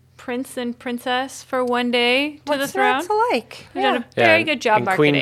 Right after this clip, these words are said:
Speaker 3: Victoria, I mean, that, she was, like, presided over the whole imperialist expansion.
Speaker 2: Mm-hmm.
Speaker 3: And she was, like, I don't know, kind of, like, people loved her.
Speaker 2: Mm-hmm.
Speaker 3: Yeah.
Speaker 2: Well,
Speaker 3: She brought a ton of wealth.
Speaker 2: <laughs> Just from somewhere.
Speaker 3: Yeah.
Speaker 2: Yeah.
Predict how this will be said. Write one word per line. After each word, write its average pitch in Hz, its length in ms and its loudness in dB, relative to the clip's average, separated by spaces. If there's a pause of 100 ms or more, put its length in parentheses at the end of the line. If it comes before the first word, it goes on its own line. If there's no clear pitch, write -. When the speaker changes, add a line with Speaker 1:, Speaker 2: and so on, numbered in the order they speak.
Speaker 3:
Victoria, 107 680 4 (220)
I 127 40 -6
mean, 113 220 0
that, 127 260 4
she 151 200 0
was, 123 220 0
like, 98 420 -2 (120)
presided 98 520 -2
over 95 240 -2
the 98 180 -8
whole 104 260 -8
imperialist 104 800 -6
expansion. 107 640 -8
Speaker 2:
Mm-hmm. 175 960 -10
Speaker 3:
And 107 380 -6 (180)
she - 320 -6
was, 180 220 -8
like, 285 200 -10 (420)
I 147 100 -8
don't 269 120 -8
know, 311 220 -8 (260)
kind 123 200 -8
of, 156 180 -12 (120)
like, 127 320 -6
people 131 280 -10
loved 160 280 -6
her. 113 240 -4
Speaker 2:
Mm-hmm. 196 640 -6
Speaker 3:
Yeah. 135 200 -4
Speaker 2:
Well, 220 240 4
Speaker 3:
She - 160 -4
brought 139 180 0
a 139 40 -8
ton 147 180 -6
of 135 60 -6
wealth. 160 440 -8
Speaker 2:
<laughs> - 100 -12
Just 269 400 2
from 277 320 4
somewhere. 208 680 6
Speaker 3:
Yeah. 151 240 -2
Speaker 2:
Yeah. 226 340 2